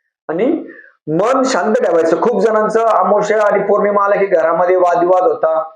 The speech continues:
घरामध्ये भांडणं होता, चिडचिड होती.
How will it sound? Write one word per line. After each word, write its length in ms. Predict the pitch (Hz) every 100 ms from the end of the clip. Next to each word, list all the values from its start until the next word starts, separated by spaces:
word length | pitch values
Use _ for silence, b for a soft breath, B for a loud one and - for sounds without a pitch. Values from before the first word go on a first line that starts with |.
| _ -
घरामध्ये 420 | 151 147 156 156
भांडणं 320 | 143 143 165
होता, 520 | 175 143 151 151 151 - -
चिडचिड 440 | 165 160 185 180
होती. 440 | 147 147 151 165